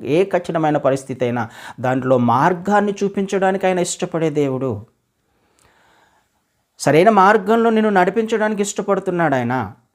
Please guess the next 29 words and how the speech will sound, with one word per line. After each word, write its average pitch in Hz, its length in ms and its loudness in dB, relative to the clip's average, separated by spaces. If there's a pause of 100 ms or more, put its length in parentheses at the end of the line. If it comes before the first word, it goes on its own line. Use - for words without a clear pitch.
(360)
ఏ 196 180 8
పరిస్థితి 202 560 0
అయినా, 160 220 2
అది 123 260 -2
ఈ 143 200 0
పరిస్థితి, 151 480 -2
ఆ 135 140 2
పరిస్థితి 139 480 -4
అని 127 120 -2
కాదు, 120 200 -2 (120)
చిన్నదా 143 340 2
పెద్దదా 127 480 -2
కాదు, 113 200 -4
ఏ 135 280 0
పరిస్థితి 131 500 -4
అయినా 117 260 -4 (340)
నిన్ను 127 180 -2
సరైన 139 460 2
మార్గంలో 139 540 2
త్రోవ 165 600 4
చూపించి 185 600 -2
నిన్ను 165 180 0
నడిపించడానికి 123 960 -4 (280)
ఇష్టపడుతున్నాడు. 127 760 0
నీ 131 220 0
జీవితంలో 139 640 0
ఎండిపోయిన 156 560 0
స్థితి 135 320 -4
ఉంటే 117 400 -4